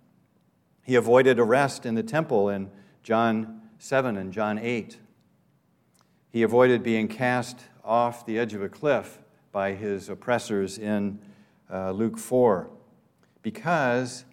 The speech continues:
his hour had not yet come. When his, um, when his hour did come, the Lord Jesus did not resist arrest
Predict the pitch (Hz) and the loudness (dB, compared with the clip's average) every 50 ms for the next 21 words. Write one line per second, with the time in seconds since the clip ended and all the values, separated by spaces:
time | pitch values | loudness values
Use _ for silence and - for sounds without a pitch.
0 | _ _ _ _ _ - 120 110 113 120 110 113 127 131 127 117 107 101 95 95 | _ _ _ _ _ -6 -6 -6 -6 -4 -4 -2 0 0 0 2 0 0 -2 -4
1 | - - - _ _ _ _ - 107 95 101 110 104 101 107 101 98 95 92 - | -10 -18 -20 _ _ _ _ -10 -8 -6 -4 -4 -4 -4 -4 -6 -6 -6 -8 -8
2 | - 127 120 - - - - - _ _ _ _ _ _ _ _ _ _ _ _ | -6 -4 -4 -4 -6 -10 -14 -20 _ _ _ _ _ _ _ _ _ _ _ _
3 | _ _ _ _ _ _ _ _ _ _ _ _ _ _ _ _ _ _ _ _ | _ _ _ _ _ _ _ _ _ _ _ _ _ _ _ _ _ _ _ _
4 | _ _ _ _ _ _ _ _ _ _ _ _ _ _ _ _ _ _ _ _ | _ _ _ _ _ _ _ _ _ _ _ _ _ _ _ _ _ _ _ _
5 | _ _ _ _ _ - 107 107 107 107 104 98 101 104 104 110 107 104 104 98 | _ _ _ _ _ -6 -2 0 0 0 0 -2 -4 -2 2 4 4 4 4 2
6 | 95 - - - _ _ _ _ _ _ _ _ _ _ _ _ - 90 92 92 | -2 -6 -14 -18 _ _ _ _ _ _ _ _ _ _ _ _ -12 -10 -10 -10
7 | 92 92 87 87 - 92 _ _ _ _ _ _ _ _ _ _ _ _ _ _ | -12 -14 -16 -18 -20 -20 _ _ _ _ _ _ _ _ _ _ _ _ _ _
8 | - 110 107 107 101 120 123 123 120 110 101 120 147 160 - - 117 107 101 98 | -4 -2 -2 0 2 4 6 6 6 4 4 2 0 0 0 -2 -2 -2 -2 -2
9 | 101 98 - - - 110 104 107 117 113 110 - 107 123 127 110 107 107 98 - | -4 -6 -12 -8 -6 -2 2 4 4 4 4 2 0 -2 -2 0 -2 -4 -4 -6
10 | - - 110 113 101 101 104 117 120 107 101 104 98 95 107 107 92 85 - - | -10 -8 -8 -6 -6 -4 -6 -6 -6 -6 -8 -8 -8 -6 -6 -6 -6 -6 -12 -16
11 | - 95 95 101 104 98 92 - - - _ | -14 -10 -8 -6 -6 -8 -10 -12 -18 -20 _